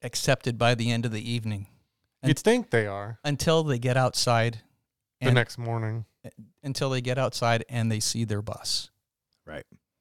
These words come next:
Speaker 3: Right. So a big homophobic
Speaker 1: "aids fuckers go home."
Speaker 3: Yep. Is, uh, painted on the side of their bus.
Speaker 2: And I guess that was kind of a statement of the time.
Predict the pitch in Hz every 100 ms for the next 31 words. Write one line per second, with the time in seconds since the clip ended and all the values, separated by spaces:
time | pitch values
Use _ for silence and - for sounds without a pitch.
0 | _ _ - - - - - 143 123 120
1 | 143 139 110 131 131 - 135 127 131 -
2 | - - 135 135 127 143 123 123 120 120
3 | 113 117 104 104 _ - 110 107 - 110
4 | 92 - 87 101 92 90 87 85 - _
5 | _ - 127 135 127 127 127 117 123 123
6 | 127 135 117 113 104 - - _ _ _
7 | _ _ _ _ _ - - _ 160 160
8 | 175 208 - 175 175 160 151 - 151 147
9 | 127 - 143 139 139 135 139 120 127 -
10 | 131 127 131 135